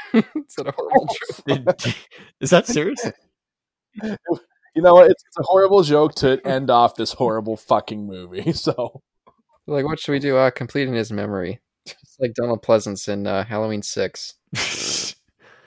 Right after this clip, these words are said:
Speaker 3: Oh, yeah, right. That happened.
Speaker 2: <sighs> Okay, so what, what, what we have here is a movie that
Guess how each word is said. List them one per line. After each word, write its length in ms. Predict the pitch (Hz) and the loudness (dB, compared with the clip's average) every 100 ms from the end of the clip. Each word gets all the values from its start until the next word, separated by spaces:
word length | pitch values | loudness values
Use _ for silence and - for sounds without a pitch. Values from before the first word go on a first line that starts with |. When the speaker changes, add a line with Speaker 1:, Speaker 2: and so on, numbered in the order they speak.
| _ - | _ -2
Speaker 3:
Oh, 120 | 127 | 2
yeah, 220 | 117 107 | 2 2
right. 360 | 101 104 98 104 - | -2 -4 -6 -8 -12
That 140 | 143 160 | -14 -10
happened. 340 | 101 - 104 - _ _ _ _ _ _ _ _ _ _ _ - | -12 -12 -14 -16 _ _ _ _ _ _ _ _ _ _ _ -10
Speaker 2:
<sighs> 120 | 226 | -2
Okay, 580 | 240 202 208 208 170 156 | 0 0 0 2 2 2
so 460 | 190 180 175 185 | 0 0 2 0
what, 200 | 180 190 | 0 0
what, 120 | 190 185 | -2 -4
what 140 | 202 | -2
we 100 | 214 | 0
have 200 | 202 196 | 2 2
here 260 | 156 165 160 | 2 0 0
is 140 | 156 | -2
a 60 | 156 | -2
movie 400 | 139 135 135 135 | -4 -4 -4 -4
that 720 | 123 120 123 120 - - 147 | -4 -4 0 -2 -2 -6 -8